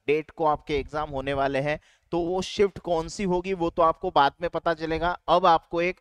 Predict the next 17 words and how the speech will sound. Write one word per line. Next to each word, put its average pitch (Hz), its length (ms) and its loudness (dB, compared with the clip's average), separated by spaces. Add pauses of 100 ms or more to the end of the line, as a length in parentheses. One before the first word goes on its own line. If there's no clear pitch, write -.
(300)
रफली 185 580 2
टाइम 170 340 0
टेबल 180 280 2
पता 175 260 0
चल 170 200 -2
गया 170 160 2
है 170 100 0
कि 202 160 -10 (120)
कब 180 120 4
से - 240 -2
आपका 185 300 2
पीसीएम 180 500 -6
का 185 140 -2
एग्जाम 175 360 -2
होने 170 200 -2
वाला 175 260 2
है, 185 180 -2